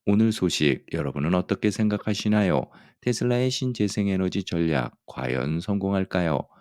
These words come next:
댓글로 여러분의 의견을 남겨주시고 구독과 좋아요도 정중히 부탁드립니다. 그럼 다음에 더 유익하고 흥미로운 소식으로 찾아뵙겠습니다.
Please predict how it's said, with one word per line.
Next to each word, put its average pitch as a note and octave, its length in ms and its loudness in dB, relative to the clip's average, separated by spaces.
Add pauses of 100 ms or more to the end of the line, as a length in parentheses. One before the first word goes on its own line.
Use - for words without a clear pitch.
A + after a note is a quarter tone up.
(260)
댓글로 E2 400 2
여러분의 E2 500 0
의견을 E2 320 -2
남겨주시고 F#2 880 0
구독과 D2 380 -2
좋아요도 C2+ 640 0
정중히 E2+ 400 -4
부탁드립니다. C#2+ 880 -2 (360)
그럼 A2+ 180 0
다음에 G#2+ 440 2
더 G2+ 200 2
유익하고 F#2 640 0
흥미로운 A2+ 460 0
소식으로 A#2 480 -2
찾아뵙겠습니다. D2 1300 -4